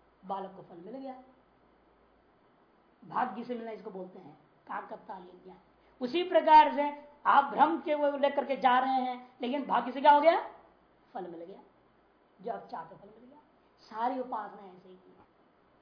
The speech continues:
आप भ्रम को लेकर उपासना करते हैं, पुण्य प्रताप के कारण से क्या हो जाता है? पुण्य बढ़ेगा उससे, उस भावना के कारण, उस पुण्य के आधार पर आपको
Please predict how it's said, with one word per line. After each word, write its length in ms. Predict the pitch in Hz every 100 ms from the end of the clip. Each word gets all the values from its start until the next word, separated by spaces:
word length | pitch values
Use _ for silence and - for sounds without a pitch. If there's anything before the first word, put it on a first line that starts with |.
| _ _ 208
आप 360 | 202 202 - -
भ्रम 280 | - 269 285
को 100 | 277
लेकर 200 | 254 240
उपासना 420 | 214 240 247 294
करते 320 | 294 294 262
हैं, 360 | 320 - - - -
पुण्य 240 | 359 339
प्रताप 500 | 320 254 - 254 247
के 80 | 233
कारण 340 | 233 240 240
से 100 | 233
क्या 120 | - 294
हो 60 |
जाता 200 | 277 247
है? 220 | 170 -
पुण्य 160 | - 269
बढ़ेगा 320 | 285 311 311
उससे, 400 | 311 311 285 - - _ -
उस 100 | 220
भावना 280 | 190 269 269
के 100 | 277
कारण, 300 | 269 269 - - -
उस 160 | 294 -
पुण्य 240 | 359 370
के 80 | 339
आधार 480 | - 247 233 214 -
पर 100 | 196
आपको 220 | 185